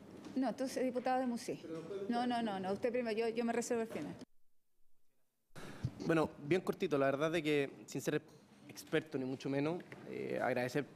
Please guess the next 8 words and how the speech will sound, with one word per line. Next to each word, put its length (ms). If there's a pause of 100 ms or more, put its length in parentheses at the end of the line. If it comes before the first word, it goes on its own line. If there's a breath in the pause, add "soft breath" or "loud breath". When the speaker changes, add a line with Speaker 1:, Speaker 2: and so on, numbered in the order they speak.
(140)
Speaker 2:
obviamente, 400
a 40
través 180
suyo, 220
Presidenta, 500
la, 220
la 120
exposición. 580